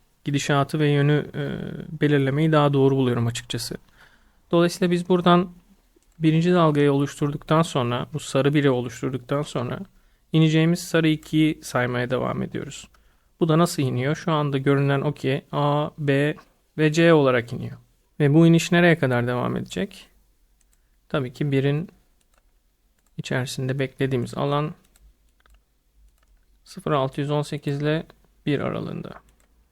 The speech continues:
Burada dikkat etmemiz gereken nokta bunun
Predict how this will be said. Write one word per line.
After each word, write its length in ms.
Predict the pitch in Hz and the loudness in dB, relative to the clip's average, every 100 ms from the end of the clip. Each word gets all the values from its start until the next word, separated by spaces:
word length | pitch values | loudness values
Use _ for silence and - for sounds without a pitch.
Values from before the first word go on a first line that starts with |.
| _ | _
Burada 220 | 170 170 | -4 -2
dikkat 280 | 170 180 180 | -2 0 0
etmemiz 300 | 180 151 131 | 2 0 0
gereken 400 | 127 127 131 127 | -2 -4 -4 -4
nokta 440 | 131 123 147 165 208 _ _ _ _ _ | -4 -4 -2 -2 -4 _ _ _ _ _
bunun 300 | 151 156 180 | -2 0 0